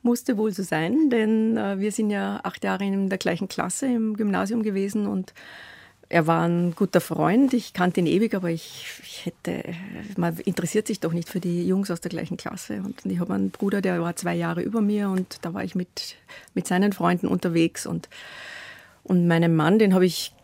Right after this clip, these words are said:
immer gemocht und, und immer wieder getroffen auch. Er hat in Wien studiert, ich in Innsbruck und, und wenn wir zu Hause waren, haben wir uns immer mal kurz getroffen und erzählt.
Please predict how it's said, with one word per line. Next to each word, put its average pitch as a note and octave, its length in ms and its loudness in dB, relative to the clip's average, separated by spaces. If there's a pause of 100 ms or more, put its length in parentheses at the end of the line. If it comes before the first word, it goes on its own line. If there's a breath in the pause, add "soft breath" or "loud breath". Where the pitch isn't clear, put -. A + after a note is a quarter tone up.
(120)
immer C4+ 240 10
gemocht G3 500 6
und, F3+ 360 -2
und F3+ 180 0
immer G#3 220 4
wieder G3 180 4
getroffen G3+ 640 2
auch. B3 440 4
Er G3+ 140 2
hat F#3 100 0
in G3 140 4
Wien A3+ 140 4
studiert, G#3 320 0
ich G3 80 -4
in G3 100 2
Innsbruck G3+ 460 -2
und, F#3+ 360 -4
und F#3 200 -4
wenn F#3 120 2
wir F3+ 120 0
zu F3+ 100 0
Hause F3 300 2
waren, F3 180 0
haben F3 160 -2
wir E3+ 100 -4
uns - 240 -4
immer F3 220 -2
mal E3+ 380 -4
kurz - 260 -6
getroffen F#3+ 480 -4
und F#3 140 -2
erzählt. F#3+ 440 2